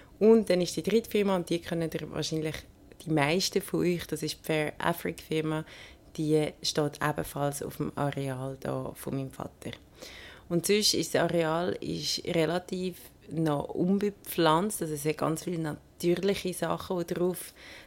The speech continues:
wachsen. Es sind ganz viele Sachen, die von Vorgängern, Vorgängerinnen gepflanzt worden sind. Äh,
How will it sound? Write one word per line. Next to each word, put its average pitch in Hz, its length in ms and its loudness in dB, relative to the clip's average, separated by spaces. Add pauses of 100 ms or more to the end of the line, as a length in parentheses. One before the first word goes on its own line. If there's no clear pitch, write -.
(120)
wachsen. 175 520 2
Es 160 120 -8
sind 156 120 -4
ganz 160 300 -4
viele 170 280 -2
Sachen, 170 540 -2
die 160 280 -2
von - 180 -10
Vorgängern, 175 840 0
Vorgängerinnen 170 800 -2
gepflanzt 170 480 -6
worden 180 220 0
sind. 180 460 -2 (540)
Äh, 143 460 -4